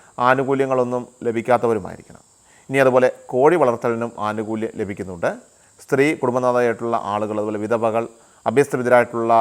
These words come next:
തൊഴിൽ രഹിതരായിട്ടുള്ള ആളുകൾ, ഇനി അതുപോലെ തന്നെ ഭിന്നശേഷിക്കാർ, മുൻപ് ഈ ഒരു ആനുകൂല്യം ലഭിക്കാത്തവർ എന്നിവർക്കൊക്കെ ഈ ആനുകൂല്യത്തിനായിട്ട് ഇപ്പോൾ അപേക്ഷിക്കാനായിട്ട് സാധിക്കുന്നതാണ്. ഇനി അടുത്തതായിട്ട് വൃദ്ധരായിട്ടുള്ള ആളുകൾക്ക് കട്ടിൽ ലഭിക്കുന്ന പദ്ധതിയുണ്ട്. അതുപോലെ തന്നെ അത് അറുപത്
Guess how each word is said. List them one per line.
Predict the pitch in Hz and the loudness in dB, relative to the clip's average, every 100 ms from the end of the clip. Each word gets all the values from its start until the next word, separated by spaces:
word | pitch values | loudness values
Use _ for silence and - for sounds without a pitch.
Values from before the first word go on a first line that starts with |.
| 113 - | 2 0
തൊഴിൽ | 147 147 139 | 0 2 0
രഹിതരായിട്ടുള്ള | 123 123 120 117 110 101 | 4 4 4 0 -2 0
ആളുകൾ, | 104 110 107 | -2 -4 -2
ഇനി | 117 | -2
അതുപോലെ | 117 117 | -2 -2
തന്നെ | 117 113 | -4 -6
ഭിന്നശേഷിക്കാർ, | 117 123 127 113 110 110 107 101 - _ 127 | -2 0 -2 -6 -6 0 0 -2 -16 _ -6
മുൻപ് | 131 135 135 131 | -2 2 2 2
ഈ | 131 - 123 | -6 -4 -2
ഒരു | 117 | 0
ആനുകൂല്യം | 117 120 123 113 | 0 -2 -2 -2
ലഭിക്കാത്തവർ | 104 104 117 110 107 | -6 -2 -2 -2 -6
എന്നിവർക്കൊക്കെ | 110 123 113 110 151 - 107 | -4 -4 -4 -6 -6 -6 -8
ഈ | 113 - 107 | -8 -6 -6
ആനുകൂല്യത്തിനായിട്ട് | 110 113 113 110 101 - 107 | -4 -4 -6 -6 -6 -8 -10
ഇപ്പോൾ | 110 110 104 | -6 -4 -2
അപേക്ഷിക്കാനായിട്ട് | 110 - 110 113 107 110 151 | -4 -6 -4 -2 -2 -6 -6
സാധിക്കുന്നതാണ്. | 101 92 87 80 - _ _ _ _ - | -6 -6 -14 -18 -20 _ _ _ _ -2
ഇനി | 127 | 2
അടുത്തതായിട്ട് | 123 135 139 123 | 4 6 4 4
വൃദ്ധരായിട്ടുള്ള | 117 113 147 147 135 135 120 | 0 6 8 8 4 0 0
ആളുകൾക്ക് | 107 110 107 143 220 _ _ _ 135 | 0 -2 -4 -6 -12 _ _ _ 2
കട്ടിൽ | 131 - 170 120 - 120 | 2 0 0 0 -2 -4
ലഭിക്കുന്ന | 113 107 113 110 - 104 | -2 -4 -4 -6 -6 -10
പദ്ധതിയുണ്ട്. | - 92 87 - - _ _ _ _ - | -8 -14 -16 -18 -20 _ _ _ _ 2
അതുപോലെ | 123 123 127 | 4 6 4
തന്നെ | 123 123 120 | 2 0 2
അത് | 123 120 | 4 4
അറുപത് | 120 | 4